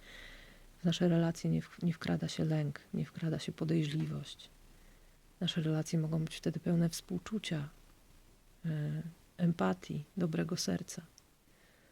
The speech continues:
Wszystko dzięki temu, że wiemy, gdzie mamy granice. E, więc, e,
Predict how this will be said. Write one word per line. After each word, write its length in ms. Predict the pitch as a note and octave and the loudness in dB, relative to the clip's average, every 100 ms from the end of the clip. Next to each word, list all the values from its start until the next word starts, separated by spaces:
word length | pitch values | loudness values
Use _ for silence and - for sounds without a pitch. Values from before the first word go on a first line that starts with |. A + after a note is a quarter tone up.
| _ _ _ _ _ _ _ | _ _ _ _ _ _ _
Wszystko 320 | - G#3+ G#3 | -2 2 4
dzięki 260 | F3+ F3+ - | 4 2 2
temu, 240 | F3+ F3 | 2 4
że 120 | E3 | 2
wiemy, 240 | D#3 D#3 D#3 | 2 2 0
gdzie 140 | D3+ | -2
mamy 220 | D3+ D3 | -2 -4
granice. 520 | D3 D3 C#3+ - - F3 - _ _ _ _ _ _ _ _ - - _ - _ _ _ _ _ _ _ _ _ - - _ _ _ _ _ _ _ _ _ _ _ _ | -4 -4 -4 -6 -10 -14 -18 _ _ _ _ _ _ _ _ -20 -20 _ -20 _ _ _ _ _ _ _ _ _ -20 -20 _ _ _ _ _ _ _ _ _ _ _ _
E, 480 | E3+ E3 E3+ E3 E3+ | 2 4 4 2 0
więc, 600 | E3 G3 G3 F#3 - | 0 2 2 -2 -8
e, 40 | - | 0